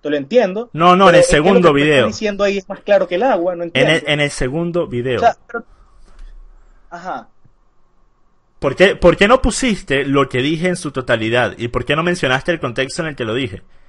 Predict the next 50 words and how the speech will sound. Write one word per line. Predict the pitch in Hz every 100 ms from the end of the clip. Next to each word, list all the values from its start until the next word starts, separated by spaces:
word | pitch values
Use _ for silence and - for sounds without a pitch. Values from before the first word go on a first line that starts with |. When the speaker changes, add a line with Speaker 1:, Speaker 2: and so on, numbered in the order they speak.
| -
Speaker 2:
¿Cómo | 165 175 214
puedes | 202 220 190
decir | 139 170 185
que | 214
el | 170
contexto | 165 131 175 180 208
no | 190
Speaker 1:
Si |
tú | 214
quieres, | 185 -
Speaker 2:
importa? | 104
Speaker 1:
pongo | 214
todos |
los | 220
videos | 208 190 202
de |
tu | - -
canal. | 202 240 180 208 - - - - - - _
Si | 180
tú | 170
quieres, | 180 208
pongo | 214 208
todos | 208 208
los | 208
videos | 202 190
de | 196
tu | 196
canal. | 190 220 175
¿Cómo | 175 185 180
hago? | 147
No | 147
puedo. | 139 220 190 214 - _
Speaker 2:
¿Por | - 156 151
qué? | 202 226
Speaker 1:
El | 294
video | 151 160
me | 185
Speaker 2:
Mira, | -
Speaker 1:
habla, | 120
el | - - 185
video, | -
el |
Speaker 2:
explícame | 190 - 285
Speaker 1:
video | 254
me | 247
Speaker 2:
una | 247
Speaker 1:
habla | 226
Speaker 2:
cosa, | 196 170
Speaker 1:
tres | 151
horas, | 147